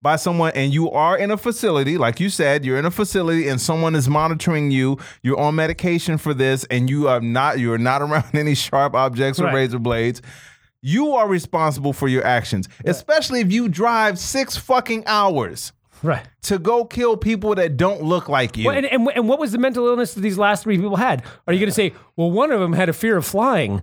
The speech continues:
Speaker 2: <laughs> I mean, come on, like,
Speaker 1: Stop.
Speaker 2: what mental illness? They're, they're, they weren't paranoid schizophrenics with
Speaker 1: Stop
Speaker 2: violent
Speaker 1: that.
Speaker 2: tendencies. They weren't bipolar people with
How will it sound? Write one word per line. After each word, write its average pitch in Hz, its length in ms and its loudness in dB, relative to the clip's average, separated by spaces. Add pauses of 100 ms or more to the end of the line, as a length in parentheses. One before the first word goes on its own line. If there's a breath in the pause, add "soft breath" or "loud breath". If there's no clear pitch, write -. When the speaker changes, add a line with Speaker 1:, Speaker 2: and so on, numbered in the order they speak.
(100)
Speaker 2:
<laughs> - 100 -16
I 294 360 0
mean, 349 120 0
come 359 160 -2
on, 262 160 2
like, 220 220 0
Speaker 1:
Stop. - 180 -10
Speaker 2:
what 285 180 2
mental 302 240 2
illness? 262 240 2
They're, 226 140 2
they're, 233 200 0
they 233 100 0
weren't 311 180 0
paranoid 247 380 0
schizophrenics 214 580 -2
with 180 100 0
Speaker 1:
Stop 143 60 -2
Speaker 2:
violent 208 300 2
Speaker 1:
that. - 100 -6
Speaker 2:
tendencies. 208 420 0
They 160 80 0
weren't 214 220 -2
bipolar 208 520 0
people 196 180 0
with 175 140 0